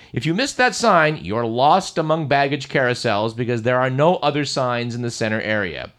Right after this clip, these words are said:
The up escalators are to your left, but you only see the back underside of them. So you don't realize it's the escalator, and <laughs> so someone goes over there." That, I think that pretty much squares up with my observations of little signage. How about yours?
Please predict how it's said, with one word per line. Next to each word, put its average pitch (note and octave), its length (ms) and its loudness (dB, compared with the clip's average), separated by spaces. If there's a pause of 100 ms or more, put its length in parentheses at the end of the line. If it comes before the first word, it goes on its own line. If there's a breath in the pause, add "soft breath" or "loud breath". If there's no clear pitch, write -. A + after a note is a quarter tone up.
(460 soft breath)
The - 120 -2
up C#3 220 2
escalators C3 500 0
are A#2 60 -4
to B2 100 -2
your A#2+ 120 -2
left, G3+ 380 2 (440 soft breath)
but D3 160 -2
you E3+ 80 4
only F3 240 2
see D#3+ 220 2
the D3+ 100 0
back C#3 380 2
underside C3+ 560 2
of B2 180 2
them. F2 300 -6 (380)
So - 120 -6
you G2 60 0
don't A2 160 -2
realize C3 580 0 (320)
it's F3 160 -2
the A#3 140 2
escalator, E3+ 720 4
and G#2+ 120 -6
<laughs> - 0 -
so - 260 0
someone D#3 420 0
goes D#3 220 2
over F3+ 240 2
there." F#2+ 400 -4 (680)
That, - 180 -4
I - 40 -4
think F#3 160 -2
that G#2 180 -4
pretty G#2+ 140 -2
much G2+ 140 -4
squares A2 320 -2
up G2 80 -4
with F#2+ 100 -6
my A#2 380 0 (480)
observations F#2 640 -6
of D#2+ 200 -8
little F2+ 220 -4
signage. G2+ 600 -6 (160)
How - 60 -4
about A2 220 -4
yours? - 320 -8